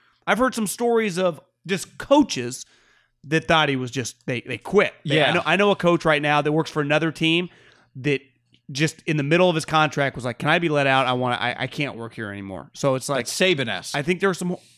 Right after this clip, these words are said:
Speaker 1: there's some
Speaker 2: And
Speaker 1: horror
Speaker 2: Saban
Speaker 1: stories.
Speaker 2: win, but
Speaker 1: Yeah,
Speaker 2: Saban
Speaker 1: but,
Speaker 2: win.
Speaker 1: uh,
Speaker 2: No, I'm not comparing him. I'm
Speaker 1: yeah,
Speaker 2: saying, but
Speaker 1: Saban wins.
Speaker 2: you go to Saban 'cause it's good for your career, and then you try to leave in a year or two, right?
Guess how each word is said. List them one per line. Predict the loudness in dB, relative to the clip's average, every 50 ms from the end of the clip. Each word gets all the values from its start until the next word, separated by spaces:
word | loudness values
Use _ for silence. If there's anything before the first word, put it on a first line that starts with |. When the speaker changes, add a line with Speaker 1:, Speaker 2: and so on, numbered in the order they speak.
| _ _ _ _ _ -6
Speaker 1:
there's | -6 -4 -2
some | 0 2
Speaker 2:
And | 4 6
Speaker 1:
horror | 6 6 6 4
Speaker 2:
Saban | 2
Speaker 1:
stories. | 0 -2 -2
Speaker 2:
win, | -2 0
but | 2 2
Speaker 1:
Yeah, | 2 4
Speaker 2:
Saban | 2 0 0 -2
Speaker 1:
but, | -2
Speaker 2:
win. | -4 -4 -4 -6 -8 -12 -10
Speaker 1:
uh, | -2
Speaker 2:
No, | 2 4 4
I'm | 4 4
not | 2 0
comparing | 0 -2 0 0 2 2 0 -2
him. | -4
I'm | -6 -2
Speaker 1:
yeah, | 0 0 0
Speaker 2:
saying, | 0 2 0 0 0
but | 0
Speaker 1:
Saban | -2 -2
wins. | -4 -4 -8 -12 -16 -18 -20 -20 _ _
Speaker 2:
you | -6 -2 -2 0 2
go | 4 4 4 4
to | 2
Saban | 0 0 2 2 2 2 -2 -4
'cause | -4 -6 -6
it's | -8 -4
good | -4 -6 -4
for | -4 -6
your | -6 -6 -6
career, | -8 -8 -8 -6 -6 -8 -8 -10
and | -10 -8 -6
then | -6 -6 -6
you | -8 -8
try | -8 -4 0 2 2 2 2
to | 0
leave | -2 -4 -4 -6 -6
in | -8
a | -10
year | -12 -16 -18 -20
or | -20
two, | -20 -20 -20 -20 -20 -20 _ _ _
right? | -16 -16 -16 -16